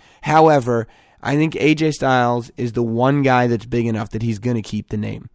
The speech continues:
Same way Samoa Joe did. I think A J Styles is going to come in, whether he comes into N X T or W W E, A J Styles is going to come in as A J Styles. I don't think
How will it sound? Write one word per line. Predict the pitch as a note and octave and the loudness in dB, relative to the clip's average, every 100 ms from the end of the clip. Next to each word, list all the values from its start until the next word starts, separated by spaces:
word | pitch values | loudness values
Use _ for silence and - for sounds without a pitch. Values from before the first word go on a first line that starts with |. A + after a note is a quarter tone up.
| _ _ - _ | _ _ -20 _
Same | - - D3 | -8 0 2
way | D#3 D3+ | 2 2
Samoa | - C#3+ C3+ C3+ | 2 2 4 4
Joe | A#2 A#2+ | 2 0
did. | A2+ A2+ A2 G#2+ - _ _ | 0 -2 -4 -8 -18 _ _
I | - C3+ | -4 0
think | C#3+ | 2
A | C3+ C3 | 4 2
J | B2+ | 0
Styles | B2 A#2+ A#2+ A#2 | 0 0 0 -2
is | A2 G2 | -6 -6
going | A#2 A#2+ | -4 -2
to | A2 | -4
come | B2 A#2+ | -4 -2
in, | A2+ A2 | 0 0
whether | G#2+ A#2 | 0 0
he | A2+ | -2
comes | C3 C3+ | 0 -2
into | C#3 C3+ | 0 0
N | - B2 | -2 -4
X | A#2+ | -6
T | - A#2 A2 | -6 -4 -4
or | A2+ A#2 | -2 -2
W | A2+ A2+ | -2 -2
W | A#2 A2+ A#2 | -4 -2 -2
E, | A2 G#2+ G#2 - - _ | -2 -2 -6 -10 -20 _
A | - C3+ | -2 0
J | C3 | 2
Styles | C3+ C3 A#2+ A#2 A#2 | 2 2 2 0 -4
is | G#2 | -4
going | A#2+ A2 | -4 -4
to | |
come | G2+ A#2+ A2+ | -6 -4 -4
in | G#2 G#2 - | -4 -8 -10
as | A#2 G#2+ G#2+ G#2 | -10 -8 -8 -8
A | A2+ | -8
J | G#2 G#2 | -8 -10
Styles. | G#2+ - - - - - - | -10 -10 -10 -12 -18 -20 -6
I | - C#3+ | -2 -2
don't | A#2 E3 G3 - | 2 4 4 0
think | E3 D3+ C#3+ | 2 2 0